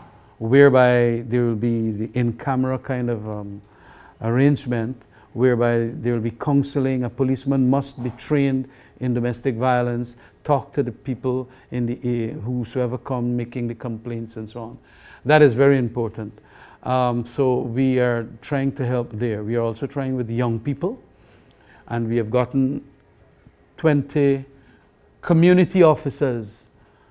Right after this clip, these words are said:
appointed within twenty communities that were selected to see within those communities who are the at-risk youths, meaning youths who have this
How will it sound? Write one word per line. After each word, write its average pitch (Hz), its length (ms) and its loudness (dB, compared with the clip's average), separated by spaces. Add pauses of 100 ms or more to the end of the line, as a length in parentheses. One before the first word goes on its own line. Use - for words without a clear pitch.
(140)
appointed 135 760 0
within 135 480 2
twenty 175 320 2
communities 147 680 0
that 131 160 -2
were 131 100 -2
selected 120 640 -6 (880)
to 131 400 2
see - 600 0
within 143 380 4
those 160 220 4
communities 123 600 0
who 151 160 2
are 143 80 4
the 135 220 0
at-risk 131 720 -2
youths, - 680 0 (960)
meaning 151 640 8
youths 156 400 2
who 156 280 0
have 147 140 4
this 143 220 -4